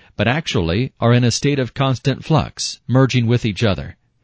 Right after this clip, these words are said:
The Qi flows more harmoniously when yin and yang are balanced. This balance is brought about through special diets, herbs, exercises,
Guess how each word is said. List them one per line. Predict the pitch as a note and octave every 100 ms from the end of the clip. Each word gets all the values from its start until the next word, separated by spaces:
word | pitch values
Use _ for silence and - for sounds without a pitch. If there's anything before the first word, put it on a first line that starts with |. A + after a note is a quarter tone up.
| _ _ -
The |
Qi | G#2 G#2 D#3 F2+
flows | - A#2+ A#2 G2+ G2 -
more | A#2+ A2+
harmoniously | A#2+ G#2 C3+ D#3 G2 - F2 F2+ A2
when | G#2+ A#2 G#2
yin | G#2 B2 B2+
and | G#2+
yang | G#2+ G#2 G#2
are | F2+
balanced. | G2 A2+ C#2+ - - _ _ _ _ _
This | A#2 A2
balance | A2 A2 E2+ D#2+
is | G2+ F#2
brought | A2 G#2
about | G#2 G2+ G#2+ -
through | - A#2 A#2
special | - C3 - D#3
diets, | G2+ E2 F#2 - - _ -
herbs, | A2+ B2 B2 - - -
exercises, | B2+ C#3+ B2 G#2 F2 F#2+ G2 -